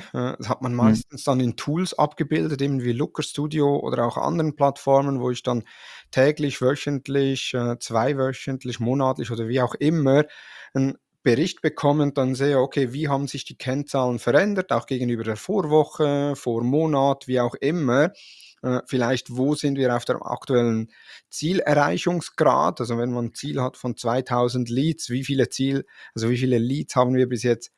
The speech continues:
Speaker 1: erreicht? Man sieht dann, ah, wir sind im September bei neunundachtzig Prozent, dann ist die Wahrscheinlichkeit hoch, dass man bei, äh, im Dezember bei hundert Prozent ist.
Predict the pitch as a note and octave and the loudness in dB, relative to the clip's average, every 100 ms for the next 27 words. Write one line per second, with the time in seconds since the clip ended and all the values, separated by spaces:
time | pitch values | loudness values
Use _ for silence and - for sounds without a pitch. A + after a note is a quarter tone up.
0 | _ - - - - G#2+ A#2+ F3 F#3+ - | _ -20 -20 -8 0 4 6 4 0 -6
1 | - - A#2+ A#2 A#2 D3 D3+ C#3+ - C3 | -14 -10 -4 -4 -4 -4 0 0 2 4
2 | C#3 C3+ B2+ A#2 B2 A2+ C3 C3 - C3 | 4 2 0 -2 -4 -2 -2 -2 2 2
3 | B2+ B2 B2 A#2 A#2+ A#2 - A2 A#2+ C#3+ | 2 0 0 2 2 0 -4 -4 -2 0
4 | C3 B2+ - - A#2 - C3+ D#3 D3 B2 | 2 0 -2 -6 -6 2 4 4 2 2
5 | A#2+ A#2 - G2+ G2+ G2+ A#2+ B2+ A#2 A2 | 2 -2 -4 -4 -4 -4 -6 -4 -2 -2
6 | - A#2 - G#2+ - A2+ A2 - A#2 A#2 | 0 -4 -2 -6 -2 -2 -2 -2 -10 -16
7 | _ _ _ _ A#2+ A2+ A#2+ A2+ A#2 C3 | _ _ _ _ -6 -4 0 0 0 -2
8 | C3+ C#3 C3+ C#3 D#3+ A2 - G2 - G#2+ | 0 2 4 6 4 2 0 -4 -2 -2
9 | A#2 C3+ D#3 | -2 -4 -4